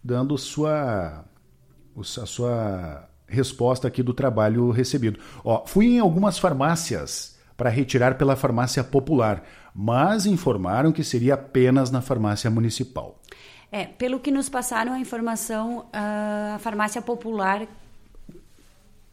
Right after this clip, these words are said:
Speaker 2: que é a, são as farmácias particulares credenciadas pelo Ministério da Saúde, eles estão encontrando dificuldades de adquirir essas,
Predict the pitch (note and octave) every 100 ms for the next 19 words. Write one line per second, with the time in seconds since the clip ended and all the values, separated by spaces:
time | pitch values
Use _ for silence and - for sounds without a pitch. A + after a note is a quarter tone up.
0 | - - G3+ F#3+ F#3 F#3 - F3+ - G3
1 | F#3+ F#3+ G3 F#3+ G3 G3 G#3 G3+ G3 -
2 | G#3+ F#3 F3+ F3 - - A3 A3 G#3 G#3
3 | G3 F3+ F3+ F#3 G3+ G3 F#3 F#3 F3+ E3+
4 | E3 E3 - - - - - - G3 G3+
5 | G#3 F3+ F3 G3 G3 A3+ G3+ G#3 - G#3+
6 | A3 A3 G#3+ - - G3+ G3+ G#3+ G#3+ A3
7 | G3+ C4+ - D4 C#4 G#3+ G#3 G#3 G#3+ F#3+
8 | A3 A3 G#3+ G3+ - A#3 G3+ G#3 G3+ G#3
9 | G#3+ G#3 G3+ - -